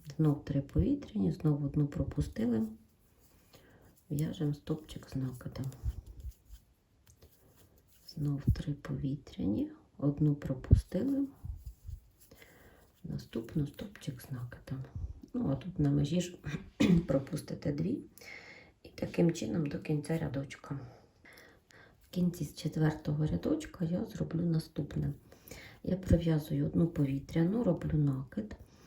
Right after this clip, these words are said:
І у третю повітряну петлю підйому я починаю пров'язувати напівстовпчик з накидом. Ось так.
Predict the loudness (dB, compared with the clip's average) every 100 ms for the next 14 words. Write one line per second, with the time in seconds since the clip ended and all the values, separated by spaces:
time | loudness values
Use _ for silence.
0 | -18 -18 -18 -6 0 0 0 -2 -2 2
1 | 2 2 -2 0 2 4 2 2 2 2
2 | 0 -2 0 2 0 2 4 6 6 4
3 | 2 -8 -14 -10 -2 0 0 0 0 0
4 | 0 0 -2 0 2 2 2 2 0 -2
5 | -2 -2 -2 -2 -4 -4 -4 -4 -4 -6
6 | -6 -8 -20 _ -18 2 2 2 -2 -6
7 | -2 -2 -2 -4 -6